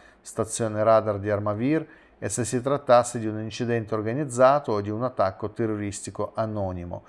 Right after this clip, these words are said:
Del resto la nato possiede più di due dozzine, eh, di radar di questo tipo in diverse parti del mondo. In questa occasione il politologo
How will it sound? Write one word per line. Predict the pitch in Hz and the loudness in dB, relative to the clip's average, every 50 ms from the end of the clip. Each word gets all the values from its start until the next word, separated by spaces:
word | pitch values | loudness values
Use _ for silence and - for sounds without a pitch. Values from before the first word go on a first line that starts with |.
| - - - _ _ | -20 -20 -20 _ _
Del | - 104 117 123 127 123 127 | -4 0 2 4 4 4 4
resto | 143 165 170 175 165 165 - - 135 117 | 4 4 2 2 0 -2 -2 -2 0 4
la | 117 117 117 | 4 4 4
nato | 117 120 120 123 127 127 - 135 | 4 2 2 2 0 0 -4 -6
possiede | - - 113 - - - 120 113 107 107 104 | -6 -8 -8 -8 -6 -4 -2 -2 -2 -4 -6
più | - - 127 123 | -4 -2 -2 0
di | 117 117 110 | 0 -2 -2
due | 113 135 135 135 127 | -2 0 2 2 2
dozzine, | 117 127 123 120 117 120 131 127 117 104 95 90 92 - - - - - _ _ - | 2 0 -2 -2 0 2 2 2 2 0 -2 -6 -10 -12 -16 -20 -20 -20 _ _ -8
eh, | 107 107 107 104 104 101 | -4 -2 0 0 0 0
di | 104 110 | 0 2
radar | 113 113 120 117 110 101 104 101 101 | 4 6 8 8 6 6 4 0 -4
di | 95 101 98 | -4 -6 -8
questo | - 104 98 - - - 135 | -8 -10 -10 -8 -8 -8 -8
tipo | 135 - 123 117 113 110 120 127 123 | -6 -4 -2 -2 -2 -2 -2 -2 -2
in | 117 120 | -2 -2
diverse | 127 139 117 107 101 98 - - 113 107 | -4 -2 -2 0 -2 -2 -4 -6 -8 -2
parti | - 101 90 92 95 - - 101 95 - _ _ _ _ _ | 2 2 2 2 0 -4 -8 -10 -10 -10 _ _ _ _ _
del | 113 107 117 127 123 120 120 | -4 2 4 4 6 6 4
mondo. | 123 131 135 131 117 104 92 85 - 110 - - _ _ _ _ _ _ _ _ _ | 4 2 2 2 2 0 -2 -6 -10 -12 -14 -18 _ _ _ _ _ _ _ _ _
In | 107 104 | -10 -4
questa | 101 143 135 131 - 127 | 0 0 0 2 0 -2
occasione | 113 - - 160 143 113 120 123 131 127 117 | -2 0 0 0 0 2 2 2 2 2 0
il | 104 98 | -2 -4
politologo | 101 113 110 107 107 - 131 120 110 107 101 104 104 101 - | -2 -2 -2 -2 -2 2 2 4 4 4 2 2 0 -2 -2